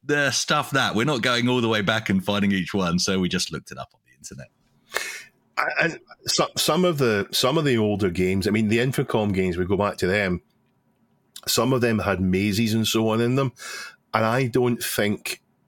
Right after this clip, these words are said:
Speaker 2: those aged well. I think of all the things in Infocom games, the mazes aged the worst because it, you, you had to get the graph paper out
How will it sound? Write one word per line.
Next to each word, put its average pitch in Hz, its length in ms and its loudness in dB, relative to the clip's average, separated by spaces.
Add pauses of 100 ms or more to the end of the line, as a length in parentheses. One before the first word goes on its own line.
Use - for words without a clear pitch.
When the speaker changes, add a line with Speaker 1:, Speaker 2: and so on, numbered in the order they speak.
(260)
Speaker 2:
those 104 680 0 (840)
aged 107 340 0
well. 90 220 0
I 87 40 0
think 104 200 0
of 101 120 0
all 110 160 2
the 113 120 0
things 98 240 0
in 90 80 0
Infocom 95 500 0
games, 90 380 0 (400)
the 107 80 0
mazes 104 520 0 (140)
aged 110 400 0
the 90 100 2
worst 95 440 0
because - 320 -2
it, - 100 -4
you, 104 220 -2
you 107 100 0
had 139 280 0
to 117 80 0
get 95 160 0
the 90 60 -2
graph 104 280 -2
paper 101 280 0
out 95 140 0